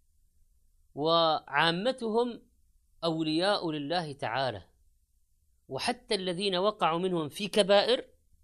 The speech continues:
صاروا بعد التوبة في مقامات عظيمة. وماعز رضي الله عنه لما وقع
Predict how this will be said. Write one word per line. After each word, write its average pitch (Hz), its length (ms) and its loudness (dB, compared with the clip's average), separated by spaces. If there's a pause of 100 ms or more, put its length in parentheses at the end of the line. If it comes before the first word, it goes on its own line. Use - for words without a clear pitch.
(260)
صاروا 220 500 4
بعد 202 260 0
التوبة 233 640 -4 (880)
في 165 140 -2
مقامات 170 500 -2
عظيمة. 113 460 -8 (3000)
وماعز 151 840 0
رضي 196 240 -2
الله 170 360 0
عنه 139 140 -4
لما 156 320 -4
وقع 180 540 2